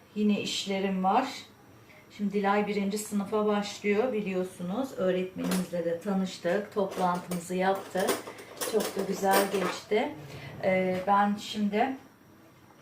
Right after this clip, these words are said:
hatıra çerçevesi yapacağım. Öğretmenimiz görevlendirdi. E, yarın hatta sınıf süslemesi için de görevliyim.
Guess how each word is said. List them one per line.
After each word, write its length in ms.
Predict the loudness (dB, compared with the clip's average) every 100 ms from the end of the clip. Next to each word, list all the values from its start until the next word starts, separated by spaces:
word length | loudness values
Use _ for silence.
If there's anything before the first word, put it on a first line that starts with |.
| -20 -20 -20 -20 -2
hatıra 500 | 2 4 4 2 2
çerçevesi 760 | 2 2 2 0 -2 -2 -2 0
yapacağım. 580 | 0 -2 -4 0 0
Öğretmenimiz 800 | 0 0 0 -2 -4 -4 -4 -4
görevlendirdi. 1200 | -4 0 0 0 2 2 2 -2 -2 0 2 2 0 -8 -20 -6
E, 240 | -2 -2 4
yarın 300 | 6 6 2
hatta 400 | -2 0 0 0
sınıf 320 | 0 -6 -6
süslemesi 720 | -10 -10 -6 -4 -4 -6 -8
için 280 | -8 -4 -2
de 80 | -2
görevliyim. 760 | -2 0 0 0 0 0 0